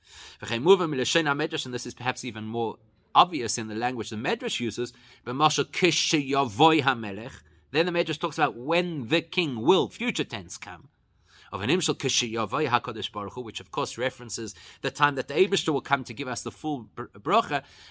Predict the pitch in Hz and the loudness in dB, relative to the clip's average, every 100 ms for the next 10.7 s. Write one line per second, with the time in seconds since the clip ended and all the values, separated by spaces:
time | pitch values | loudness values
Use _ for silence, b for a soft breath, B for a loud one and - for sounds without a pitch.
0 | B 113 104 160 156 120 139 147 160 202 | B -6 -2 0 0 0 0 0 0 0
1 | 208 123 127 131 147 143 156 165 196 220 | 2 2 0 -2 -4 -2 -2 0 0 0
2 | 214 - - 127 - 233 240 220 - - | -2 -10 -8 -4 2 2 0 -8 -12 -4
3 | 190 190 180 170 165 95 95 - - _ | -4 -2 -4 -4 -12 -16 -18 -20 -20 _
4 | _ _ _ B B - 226 - 117 226 | _ _ _ B B 2 2 2 0 6
5 | 247 262 156 - 151 151 156 196 208 202 | 6 4 0 -4 -4 -4 -2 2 2 0
6 | 160 151 - 151 165 139 123 110 147 147 | -6 -8 -6 -2 -2 -4 -8 -4 -4 -4
7 | - - 175 - 151 117 - 135 117 117 | -6 -4 -4 -4 -12 -8 -4 -4 -4 -4
8 | 143 170 120 - B B 95 85 82 107 | -2 0 -4 -10 B B -20 -18 -2 0
9 | 180 - - 135 147 123 101 101 92 - | 2 -2 -10 -10 -10 -12 -12 -12 -14 -14
10 | 104 101 135 127 165 113 | -12 -6 -6 -4 -4 -6